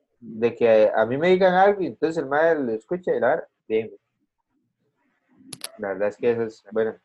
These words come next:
la verdad es que sacaría varas económicamente con ese mae. Este, esta pregunta ya la hicimos. Eh, ¿a qué edad de su vida les gustaría regresar y por qué?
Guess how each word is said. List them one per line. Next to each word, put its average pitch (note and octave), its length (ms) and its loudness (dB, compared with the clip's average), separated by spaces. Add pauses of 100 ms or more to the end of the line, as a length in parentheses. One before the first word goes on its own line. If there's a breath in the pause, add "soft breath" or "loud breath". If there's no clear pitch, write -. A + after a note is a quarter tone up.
(320)
la G#2 160 -6
verdad G2 180 -4
es G#2 60 -14
que A2 360 0 (400)
sacaría G2+ 560 -4 (220)
varas G#2 340 -4
económicamente G2+ 720 -10
con F#2+ 120 -12
ese F#2+ 140 -14
mae. G2+ 140 -20 (920)
Este, A#2+ 1300 4
esta A#2+ 180 -4
pregunta A#2+ 320 -8
ya G#2 140 -2
la F#3 80 -6
hicimos. G3 1300 -4 (1900)
Eh, A2 800 6
¿a A2+ 640 2
qué D#3+ 200 6
edad F3 200 6
de F3 180 -4
su B2+ 120 -4
vida C3 160 2
les D3+ 120 -2
gustaría A2+ 420 -2
regresar A#2+ 580 -4
y C4 140 -12
por F#2+ 240 -10
qué? A2+ 280 -8